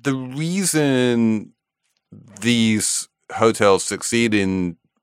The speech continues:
reflecting their neighborhood, according to you, is not so much because of the branding gurus at what, whoever owns Moxie, but rather because of the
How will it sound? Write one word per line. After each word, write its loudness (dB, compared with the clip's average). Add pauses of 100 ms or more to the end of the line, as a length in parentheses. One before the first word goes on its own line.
(180)
reflecting 0
their 0
neighborhood, 0
according -2
to -10
you, -2
is -4
not 2 (260)
so 4
much -2
because -4
of -6 (760)
the 4 (2000)
branding -2 (260)
gurus -4
at -8 (360)
what, -2
whoever 2
owns -2
Moxie, 0
but -6
rather 4
because -4
of -10
the -6